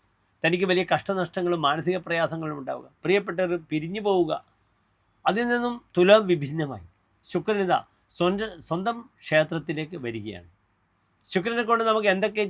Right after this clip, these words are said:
ചിന്തിക്കണം? അബല ഭോഗയാനാനി ശുക്രഃ. അബല സ്ത്രീയാണ്, ബലമില്ലാത്തവൾ. നാസ്തി ബലം യസ്യാഹ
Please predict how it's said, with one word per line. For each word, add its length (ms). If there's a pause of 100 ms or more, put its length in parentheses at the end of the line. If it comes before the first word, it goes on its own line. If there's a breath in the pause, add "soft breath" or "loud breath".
ചിന്തിക്കണം? 440 (380)
അബല 180 (220)
ഭോഗയാനാനി 720 (320)
ശുക്രഃ. 360 (260)
അബല 280 (520)
സ്ത്രീയാണ്, 560 (800)
ബലമില്ലാത്തവൾ. 640 (100)
നാസ്തി 360
ബലം 260
യസ്യാഹ 320